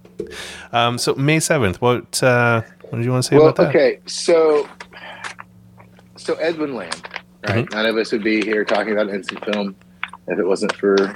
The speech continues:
Speaker 1: Papa
Speaker 2: uh,
Speaker 1: Land.
Speaker 2: Doctor, Doctor Papa, Papa Land. So, his birthday, May seventh. There used to be a group, there's a blog,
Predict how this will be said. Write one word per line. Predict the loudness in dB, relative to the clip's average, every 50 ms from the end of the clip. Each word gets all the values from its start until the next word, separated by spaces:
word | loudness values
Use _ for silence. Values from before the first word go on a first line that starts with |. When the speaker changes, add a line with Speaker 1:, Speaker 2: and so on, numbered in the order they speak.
| -10 -8 -2
Speaker 1:
Papa | 0 0 2 2 2
Speaker 2:
uh, | 2
Speaker 1:
Land. | 2 2 2 2
Speaker 2:
Doctor, | 2 4 4 2 2 -2 -10 -20 -20 -20 -20 -20 _ -4
Doctor | -2 0 0 0 0 0 0 0 0 -2
Papa, | -4 -4 -4 -6 -10 -14 -4 -2
Papa | 0 0 2 0 0 0 0
Land. | -2 -4 -6 -8 -10 -12 -10 -10 -8 -6 -4 -4 -4 -4 -4 -6 -8 -10 -12 -14 -10
So, | -8 -4 2 4 6 6 6 6 4 0 -4 -12 -12 -4
his | 0 0 0 0 -2 -6 -8
birthday, | -4 -4 -2 -2 -2 -4 -4 -6 -4 -6 -10 -12 -16 -18 -18 -18 -18 -20 -20 -18 -16
May | -12 -10 -10 -10
seventh. | -8 -6 -6 -6 -6 -8 -12 -16 -20 -18 -18 -18 -20 -20 -20 -18 -18 -18 -18 -18 -20 -20 -20 _ _ -20 -20 _ _ -2
There | 0 2
used | 2 2 0 -2 -2 -2
to | -4 -2
be | 0 2 2 2 2 0 -2 -4 -6 -4 -2
a | -2
group, | 0 2 2 2 2 2 0 -4 -10 -12 -6 -4
there's | -4 -4 -4
a | -4
blog, | -6 -2 0 2 2 4 4 2 2 0 -2